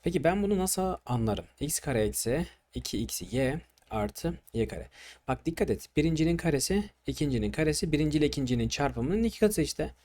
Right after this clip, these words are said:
Evet. E o zaman diyeceğim ki bunu x, x diye ayırayım. Bunu y, y diye ayırayım. Çünkü bunu çarptığımda x kare yapacak, bunu çarptığımda y kare yapacak diye ayırdım. Sonra burası negatif olduğu için negatifimi yazdım. X eksi y'nin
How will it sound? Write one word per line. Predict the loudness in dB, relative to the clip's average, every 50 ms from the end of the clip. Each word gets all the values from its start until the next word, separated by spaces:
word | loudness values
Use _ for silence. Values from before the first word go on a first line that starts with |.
| _ _ _ _ _ _ -6
Evet. | -4 -4 -4 -4 -6 -10 -20 -20 -20 _ _ _ _ _ -6
E | -2 -2
o | 0
zaman | 0 0 0 2 2 2
diyeceğim | 2 2 2 0 0
ki | 0 0
bunu | 0 0 -2 -2 -2
x, | -4 -4 -2 -4 -4 -2
x | -4 -4 -4 -4 -2
diye | 0 0 2 2
ayırayım. | 2 2 2 2 2 0 -2 -4 -8 _ _ -20 -20 -20 -20 _ -6 -2
Bunu | 0 2 2
y, | 4 4 6 6 6
y | 6 6 6 6 4 4
diye | 2 0 0
ayırayım. | 0 -2 -2 0 0 -2 -2 -4 -8 _ _ _ _ _ _ _ _ _ _ _ -6
Çünkü | -4 -2 0 0 -2 -2 0
bunu | -2 -2 -2
çarptığımda | 0 0 0 0 0 -2 -2 0 0
x | 0 -2 -2
kare | 0 2 2 2
yapacak, | 4 2 2 0 0 0 0
bunu | 0 0 0
çarptığımda | 0 0 -2 -2 -2 0 2
y | 2 2 2
kare | 2 2 2
yapacak | 2 2 2 -2 -2 0 0
diye | 2 4
ayırdım. | 4 2 2 -2 -12 _ -20 -20 -20 -20 -20 -20 -10
Sonra | 0 4 4 6 6
burası | 4 4 2 2
negatif | 2 4 4 2 2 2 4
olduğu | 4 4 4 2
için | 0 0 0 0
negatifimi | 2 2 0 -2 -2 -4 -2 0 2
yazdım. | 2 2 2 0 -6 -6 -12 -20 -20 -20 _ _ _ -4
X | -4 -2 -2 -6 -4 -2
eksi | -2 -2 -2 -2 -2 0 0
y'nin | 2 2 2 4 4 4 2 2 2 0 -4